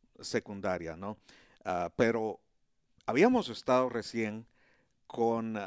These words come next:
eh, el siervo del Señor, <clears throat> eh, argentino, ah,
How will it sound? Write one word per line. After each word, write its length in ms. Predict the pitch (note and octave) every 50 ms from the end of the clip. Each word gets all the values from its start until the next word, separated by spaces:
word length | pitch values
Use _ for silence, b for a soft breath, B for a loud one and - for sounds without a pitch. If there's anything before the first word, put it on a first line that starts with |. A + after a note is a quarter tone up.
| F2+ -
eh, 320 | - G2+ F#2+ F#2+ F#2 F2 F2+
el 160 | G2 G#2 F#2+
siervo 500 | - - A#2 A#2 A#2 A#2+ A#2+ A#2+ A#2 A2
del 100 | G#2 F#2+ F2
Señor, 540 | - G#2 F2+ G2 G#2 G#2+ A2+ A#2 A#2 A#2 _ _ _ _
<clears throat> 1200 | - - F#3 - - - C3 A2+ F#2+ - _ _ _ _ _ _ _ _ _ _ _ _ - - -
eh, 200 | G#2+ G#2 F#2+ - -
argentino, 720 | A2 A2+ A2 - A#2 A2 G2 - C#3+ D3+ C3+ A#2 G2+ - - _ _ _ b b b b b b b b b b b -
ah, 380 | - F#2+ F2+ F2 E2+ E2+ E2